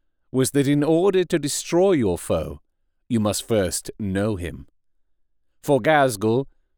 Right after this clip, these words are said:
the war had been a way to learn how the Imperium would react and deal with a major invasion. In effect,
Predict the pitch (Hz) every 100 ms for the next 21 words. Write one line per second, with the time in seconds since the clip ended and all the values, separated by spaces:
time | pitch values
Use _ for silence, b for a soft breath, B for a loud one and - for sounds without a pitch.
0 | - 120 117 139 139 143 143 117 127 127
1 | 120 135 135 131 147 135 151 160 165 156
2 | 151 147 143 139 127 - 156 143 143 143
3 | 131 127 120 131 127 131 - - - 131
4 | 117 104 147 101 80 82 90 101 98 107
5 | 107 92 98 92 95 92 104 87 78 69
6 | - _ _ _ _ _ _ _ 160 165
7 | - 180 - -